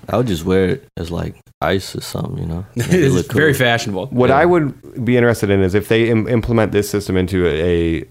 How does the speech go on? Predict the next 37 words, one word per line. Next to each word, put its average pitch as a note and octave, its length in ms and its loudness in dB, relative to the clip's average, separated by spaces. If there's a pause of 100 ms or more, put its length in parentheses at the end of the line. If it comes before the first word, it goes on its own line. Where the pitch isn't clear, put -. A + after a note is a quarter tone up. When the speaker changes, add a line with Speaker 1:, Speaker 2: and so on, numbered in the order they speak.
(120)
Speaker 3:
Generation F#2 440 0
eight F#2+ 180 0
game, B2+ 340 -2 (760)
does B2 340 2
the A#2+ 80 2
Pokemon A#2+ 420 2
you're G2+ 100 4
bringing G2 300 2
with G#2 240 0
you F#2 120 2
get F#2 300 0
any F#2+ 220 0
benefit? F2+ 500 -4
Does F#2 140 -6
it G2 60 -4
get, G2+ 140 -2
like, G2+ 140 -2
a F#2+ 60 -4
special G2+ 420 -2
stat, F#2 500 -2
or F#2+ 120 -4
does F#2 140 0
it F#2+ 60 -4
get F#2 140 -2
a F2+ 40 -4
special F#2 420 -2
ability F2+ 680 0 (260)
by G2+ 280 2
being G2+ 240 2
around E2+ 300 2
you E2+ 100 0
all D#2 80 0
the D#2+ 100 -4
time? D#2+ 380 -4 (200)
You F#2+ 140 -2
know, F2 160 2
like, E2+ 180 0